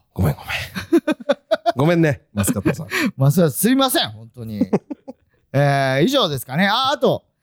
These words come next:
Speaker 2: 新コーナー。
Speaker 1: はい。
Speaker 2: コーナーなんですけど、
Speaker 1: うん。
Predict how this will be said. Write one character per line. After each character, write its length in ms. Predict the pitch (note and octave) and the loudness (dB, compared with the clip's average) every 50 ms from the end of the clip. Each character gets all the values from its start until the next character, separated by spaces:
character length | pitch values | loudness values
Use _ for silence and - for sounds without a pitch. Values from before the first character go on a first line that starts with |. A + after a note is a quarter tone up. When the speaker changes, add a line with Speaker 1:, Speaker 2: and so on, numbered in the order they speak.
| _ _ _ | _ _ _
Speaker 2:
新 300 | - - - G4 G4 - | -4 -4 -4 -4 -4 0
コ 200 | - F#4 E4 D#4 | 2 4 4 4
ー 20 | |
ナ 340 | C#4+ A#3 F3 C#3 G#2 - _ _ _ _ _ _ _ | 4 2 0 0 -4 -8 _ _ _ _ _ _ _
ー。 60 | - C#3 | 0 2
Speaker 1:
は 140 | D#3+ E3+ | 2 2
い。 120 | E3 - _ _ _ _ | 0 -2 _ _ _ _
Speaker 2:
コ 180 | - G3 A3+ A#3+ | 0 2 2 2
ー 20 | |
ナ 360 | A#3 A#3+ A#3 A3+ A3 G3 D#3+ D3 | 2 2 0 2 0 0 -2 -4
ー 140 | C3 A#2 | -6 -12
な 120 | G#2+ G#2+ G#2+ | -18 -20 -20
ん 100 | G#2+ F#2+ | -20 -20
で 100 | G2 G#2 | -20 -20
す 100 | - - | -18 -6
け 120 | - E3 | -2 0
ど、 220 | F#3+ G3 F3+ B2+ A2 | 2 2 2 2 2
Speaker 1:
う 40 | A#2 | 2
ん。 260 | B2+ B2 G#2+ F#2 D#2 | 4 4 2 0 -2